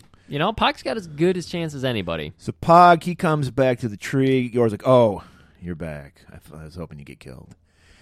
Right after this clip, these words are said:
Speaker 1: Well, no,
Speaker 2: And
Speaker 1: they, they just fucking, like, walk out the back door of the cave,
Speaker 2: Right.
Speaker 1: and that's when they get jumped by cavemen. They don't
Speaker 2: Yeah.
Speaker 1: know Pog's lurking.
Speaker 2: Oh, okay.
Speaker 1: 'Cause, uh, yeah, they're thinking, "Oh, shit, we're,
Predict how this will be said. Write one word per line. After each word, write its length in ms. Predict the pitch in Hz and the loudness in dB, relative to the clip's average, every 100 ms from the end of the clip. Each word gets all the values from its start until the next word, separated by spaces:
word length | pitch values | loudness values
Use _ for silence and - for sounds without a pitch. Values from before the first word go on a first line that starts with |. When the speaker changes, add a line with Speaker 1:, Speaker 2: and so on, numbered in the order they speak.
| _ _ _ | _ _ _
Speaker 1:
Well, 140 | 202 247 | -6 -2
no, 120 | - | 2
Speaker 2:
And 80 | 180 | 4
Speaker 1:
they, 160 | 185 165 | 2 2
they 220 | 190 208 | 0 0
just 240 | 226 151 - | 0 -4 -2
fucking, 480 | 175 156 156 147 | -2 -2 -2 -2
like, 280 | 151 143 127 | 0 0 0
walk 340 | 120 135 165 160 | 2 2 2 0
out 240 | 160 165 | -2 0
the 320 | 131 117 107 | 2 2 0
back 320 | 127 123 151 - | 0 0 0 -2
door 300 | 127 156 135 | 0 0 0
of 100 | 104 | -4
the 80 | |
cave, 800 | - 127 143 147 98 92 - _ _ _ | -4 0 2 2 -2 -4 -16 _ _ _
Speaker 2:
Right. 200 | - 113 | -6 -2
Speaker 1:
and 140 | 120 135 | 0 2
that's 200 | 180 - | 2 0
when 120 | 143 | -4
they 100 | 143 | -2
get 140 | 131 113 | -2 -2
jumped 280 | 147 156 | -2 -2
by 140 | 123 110 | -2 -2
cavemen. 640 | - 165 214 127 92 90 92 | -2 -2 -2 -4 -6 -6 -4
They 100 | 139 | -2
don't 120 | 127 | -2
Speaker 2:
Yeah. 100 | 120 | -4
Speaker 1:
know 60 | 90 | -4
Pog's 640 | 117 131 120 - - - _ _ _ - | -2 -2 -4 -14 -20 -20 _ _ _ -10
lurking. 540 | 123 135 160 95 98 110 | -2 -2 0 -6 -6 -4
Speaker 2:
Oh, 220 | 107 92 | -2 -2
okay. 360 | 87 87 76 78 _ _ _ | -4 -10 -10 -14 _ _ _
Speaker 1:
'Cause, 420 | - 139 123 110 131 | -2 0 0 -2 0
uh, 260 | 117 117 110 | 2 2 2
yeah, 200 | 147 175 | 0 0
they're 180 | 151 | -2
thinking, 380 | 196 233 196 147 | -2 -4 -4 -4
"Oh, 180 | 101 185 | -4 -8
shit, 360 | - - 208 107 | -8 -6 -6 -6
we're, 200 | 127 | -8